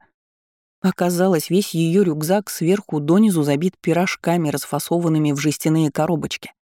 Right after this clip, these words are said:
Там были с мясом, с брынзой и яйцами, а еще со сладким джемом, причем нескольких видов. "Мама в дорогу положила", — объяснила Рис.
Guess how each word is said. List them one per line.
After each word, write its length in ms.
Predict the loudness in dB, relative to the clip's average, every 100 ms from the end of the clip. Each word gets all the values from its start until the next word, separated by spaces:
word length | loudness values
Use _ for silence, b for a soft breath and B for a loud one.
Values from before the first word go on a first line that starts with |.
| _ _ -2
Там 180 | 2 4
были 200 | 2 -2
с 160 | -4
мясом, 520 | 0 0 0 -2 -4 -2
с 140 | -2
брынзой 520 | 0 2 4 4 2
и 40 | 0
яйцами, 640 | 0 0 0 -4 -4 -2
а 60 | 0
еще 220 | -2 -2
со 180 | -2 -2
сладким 520 | -2 -2 -2 -2 0
джемом, 380 | 0 0 0 -2
причем 340 | -6 -2 0
нескольких 520 | 2 0 -4 -4 0
видов. 360 | 0 0 -6 _ _ _ _ _ _ _ _ _ _ 2
"Мама 360 | 4 6 4
в 60 | 2
дорогу 340 | 0 0 0
положила", — 560 | -2 0 0 0 -6 -14 _ -4
объяснила 560 | 0 0 0 -2 -2 -2
Рис. 280 | -4 -8